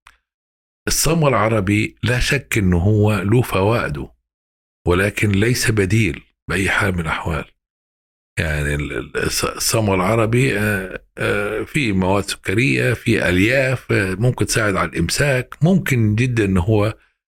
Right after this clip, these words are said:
أيضًا، آه، أنه يساعد على نزول الوزن،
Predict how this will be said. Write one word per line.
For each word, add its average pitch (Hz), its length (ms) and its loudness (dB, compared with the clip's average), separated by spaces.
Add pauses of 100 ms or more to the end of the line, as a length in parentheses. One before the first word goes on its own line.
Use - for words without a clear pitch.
(160)
أيضًا، 101 440 2 (100)
آه، 87 240 -2
أنه 87 420 4
يساعد 104 380 -2
على 82 180 0
نزول 92 380 4
الوزن، 117 480 2